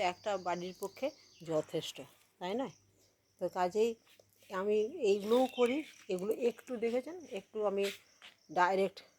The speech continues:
পূর্ব দিকের রোদটা এখানে পাচ্ছে না, কারণ পূর্ব দিকে এই যে দেয়াল পেয়ে যাচ্ছে, তো এই পূর্ব দিকের এক-, রোদটা যখনই, এ, ইয়ে প-, এর দিকে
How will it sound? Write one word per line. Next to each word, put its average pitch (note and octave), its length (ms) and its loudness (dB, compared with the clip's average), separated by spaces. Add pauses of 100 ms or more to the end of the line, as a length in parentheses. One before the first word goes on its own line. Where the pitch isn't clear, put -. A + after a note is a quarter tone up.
(120)
পূর্ব F3 200 -4 (120)
দিকের F#3 300 0
রোদটা E3+ 340 0 (180)
এখানে F3 280 -4
পাচ্ছে E3 300 -4
না, F#3 60 -2 (100)
কারণ F3 160 -4 (100)
পূর্ব E3+ 180 0 (120)
দিকে F3+ 160 -4 (100)
এই E3+ 100 -2
যে F3 60 -2 (100)
দেয়াল D#3 220 0 (380)
পেয়ে D#3+ 220 0
যাচ্ছে, D3+ 260 -6 (440)
তো - 120 -20
এই F3+ 100 -6
পূর্ব F#3 160 -2 (120)
দিকের G3 200 2 (360)
এক-, F3 200 -8 (100)
রোদটা F#3+ 260 -2 (140)
যখনই, A3 360 0 (300)
এ, G3 60 -4 (300)
ইয়ে F#3+ 200 4
প-, F#3+ 600 2 (960)
এর F#3+ 140 8
দিকে G3+ 140 0